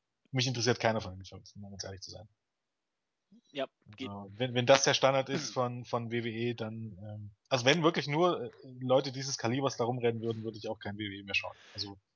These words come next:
Speaker 1: die sind mir wirklich alle fünf so vollkommen egal. Das ist schon nicht mehr feierlich.
Speaker 2: Na,
Speaker 1: Ob-,
Speaker 2: Jens,
Speaker 1: obwohl
Speaker 2: äh,
Speaker 1: man ja sagen muss, Sheamus, Sheamus ist ja noch nicht mal schlecht und Randy Orton auch nicht.
Speaker 2: Nein, aber Sheamus
Speaker 1: Aber
Speaker 2: wird immer
Speaker 1: übersättigt.
Speaker 2: runtergekühlt. Ja, Sheamus, der war,
Speaker 1: Ja.
Speaker 2: der hatte, nach seinem Comeback war das echt nicht verkehrt, aber er ist auch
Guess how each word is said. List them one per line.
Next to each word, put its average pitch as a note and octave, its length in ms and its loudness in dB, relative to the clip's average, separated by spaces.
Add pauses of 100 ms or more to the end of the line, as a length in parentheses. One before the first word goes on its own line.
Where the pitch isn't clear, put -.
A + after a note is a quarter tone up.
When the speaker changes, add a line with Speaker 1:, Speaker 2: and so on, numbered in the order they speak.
(120)
Speaker 1:
die A2 60 -14
sind G#2+ 160 -6
mir G#2+ 120 -4
wirklich G2+ 240 -10
alle G#2 100 -4
fünf G#2 220 -8
so G#2 180 -2
vollkommen G#2+ 520 -4
egal. F#2+ 360 0 (580)
Das - 140 -8
ist A2+ 60 -2
schon G#2+ 140 0
nicht G2+ 120 -4
mehr G2 80 -4
feierlich. F#2+ 400 -4
Speaker 2:
Na, - 60 2
Speaker 1:
Ob-, C#3 80 6
Speaker 2:
Jens, D3+ 260 4
Speaker 1:
obwohl E3 140 10
Speaker 2:
äh, G3 40 10
Speaker 1:
man F3 120 6
ja C#3+ 100 10
sagen D3+ 220 8
muss, C#3+ 100 4
Sheamus, D#3+ 460 0
Sheamus D3+ 360 -2
ist D#3+ 100 -6
ja D3+ 80 0
noch C#3 80 -4
nicht C#3+ 180 -8
mal A#2+ 80 -2
schlecht C#3+ 360 -2
und B2 140 -6
Randy B2+ 220 -2
Orton A#2+ 240 -2
auch B2 180 0
nicht. B2+ 260 -6 (160)
Speaker 2:
Nein, E3 120 2
aber G#3 140 4
Sheamus A3 320 8
Speaker 1:
Aber B2 240 12
Speaker 2:
wird E3 80 6
immer B3 160 8
Speaker 1:
übersättigt. B2 500 6
Speaker 2:
runtergekühlt. G#2 340 -6
Ja, G3+ 180 0
Sheamus, A#3+ 540 -2
der F#3 240 0
war, G3+ 120 0
Speaker 1:
Ja. B3+ 80 0
Speaker 2:
der F3+ 140 -2
hatte, B3 380 -2
nach G3 240 0
seinem G#3+ 220 -2
Comeback G#3 420 0
war G#3 80 0
das A#3 160 0
echt - 240 -6
nicht A#3+ 180 -4
verkehrt, B3+ 380 -2
aber F#3 180 0
er G3 100 -4
ist G3+ 140 -6
auch - 280 -8